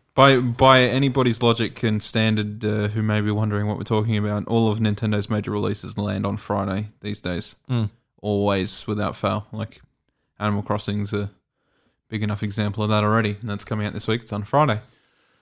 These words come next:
Speaker 1: So, yeah, that could, that could very well be the real date.
Speaker 2: Yeah. So,
Speaker 1: And that's
Speaker 2: yeah.
Speaker 1: exciting <laughs> 'cause I want that game sooner rather than later.
Speaker 2: Yeah, because obviously we don't know much about what's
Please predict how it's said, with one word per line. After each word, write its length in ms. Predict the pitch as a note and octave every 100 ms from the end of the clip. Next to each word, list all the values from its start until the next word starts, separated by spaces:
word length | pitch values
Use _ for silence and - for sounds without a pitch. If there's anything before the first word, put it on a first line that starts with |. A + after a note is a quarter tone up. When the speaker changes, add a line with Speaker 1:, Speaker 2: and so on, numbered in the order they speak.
| _ _ _
Speaker 1:
So, 300 | - G#2 G2+ - -
yeah, 240 | C3 G3
that 120 | G#2+
could, 200 | - C#3
that 160 | B2+ C3
could 140 | G#3
very 200 | D#3 F3+
well 160 | D#3+ E3
be 140 | F3
the 80 | C#3+
real 180 | D3+ D#3
date. 300 | D3+ D#3+ - - _ _ -
Speaker 2:
Yeah. 200 | C#3+ G#2 _ C#3
So, 120 | C#3
Speaker 1:
And 280 | B2+ - A#2+
that's 220 | C#3+ B2+
Speaker 2:
yeah. 40 |
Speaker 1:
exciting 380 | A#2 C3+ D#3 B2+
<laughs> 240 | C#3+ -
'cause 280 | - - - -
I 40 |
want 300 | D3+ - C#3+ -
that 120 | -
game 180 | C3+ C3+
sooner 240 | - C3+
rather 200 | C3+ B2+
than 140 | B2 A#2
later. 240 | C3 B2 - -
Speaker 2:
Yeah, 240 | F#3 G#2 - _ C#3+
because 240 | D3+ C#3
obviously 360 | D3 C#3 C3+ B2
we 80 |
don't 200 | A#2 A2+ A#2+
know 180 | A2+
much 240 | A2 G#2+ -
about 240 | A2 G#2+
what's 220 | G#2 -